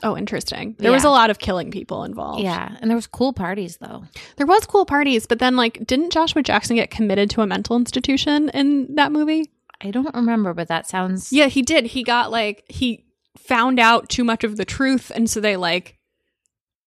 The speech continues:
Speaker 1: committed him to a mental institution, and he was, like, hopped up on,
Speaker 2: Maybe
Speaker 1: I
Speaker 2: I'm
Speaker 1: guess,
Speaker 2: watching The
Speaker 1: benzos
Speaker 2: Skulls
Speaker 1: or
Speaker 2: tonight.
Speaker 1: something. I, I would like to know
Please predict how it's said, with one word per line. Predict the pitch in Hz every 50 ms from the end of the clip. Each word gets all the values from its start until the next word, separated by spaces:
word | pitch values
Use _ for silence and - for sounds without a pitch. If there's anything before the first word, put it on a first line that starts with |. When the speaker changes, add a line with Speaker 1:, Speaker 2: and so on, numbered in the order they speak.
| _ _ _ _ _ _ _ - -
Speaker 1:
committed | - 262 247 233 262 285 320 320
him | 294 302 294 277
to | 247 240 233
a | 208
mental | 202 214 247 269 277 311 294
institution, | 285 277 - 277 262 277 277 262 - 285 277 262 247
and | - 220 220 - -
he | 226 - - 240
was, | 233 233 233 -
like, | 233 214 190 185 _ - _ _ _ -
hopped | - - - 247 247 262 - - 269
up | 254 247 -
on, | 226 214 202 202 196 196 190 196 202 _ _ _ _ _ _ _ -
Speaker 2:
Maybe | 214 226 247 339
Speaker 1:
I | 415
Speaker 2:
I'm | 440
Speaker 1:
guess, | 247 320
Speaker 2:
watching | 302 269 196 180 180
The | 214
Speaker 1:
benzos | 254 233
Speaker 2:
Skulls | 180 170 170 185 185
Speaker 1:
or | 175 180
Speaker 2:
tonight. | 180 190 180 175 -
Speaker 1:
something. | - 190 196 202 - 208 - _ _ _ - - - - - - - _ _ _ _ _ _ _ _ _ _ _ _ _ -
I, | - 285 - - - 294 - - - - - -
I | - 381
would | 480 622 - -
like | 659 622 - -
to | - 427 381
know | 330 330 330 302 262 220 208 - _